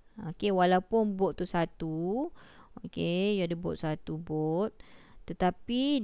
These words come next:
dia mengapit, ah, mengapit plate.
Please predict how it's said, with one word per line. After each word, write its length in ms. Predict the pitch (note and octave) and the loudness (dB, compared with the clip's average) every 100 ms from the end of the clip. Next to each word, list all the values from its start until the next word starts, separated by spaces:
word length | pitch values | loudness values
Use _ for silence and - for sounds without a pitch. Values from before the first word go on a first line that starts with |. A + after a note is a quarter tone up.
| F#3 | 2
dia 240 | G3 G#3 | 4 4
mengapit, 800 | G3 F#3+ F3+ F#3 - G#3+ B3 C#4 - _ - - - - - | 4 2 2 2 0 4 4 2 -10 _ -20 -20 -16 -16 -10
ah, 400 | - D3+ D#3+ D#3+ | -6 -2 0 0
mengapit 800 | D#3 E3 F3+ G3 G3+ - A#3+ - - | -2 -2 0 0 0 2 0 0 -2
plate. 520 | G3 F3 E3+ G3+ A#3+ | 2 4 6 6 4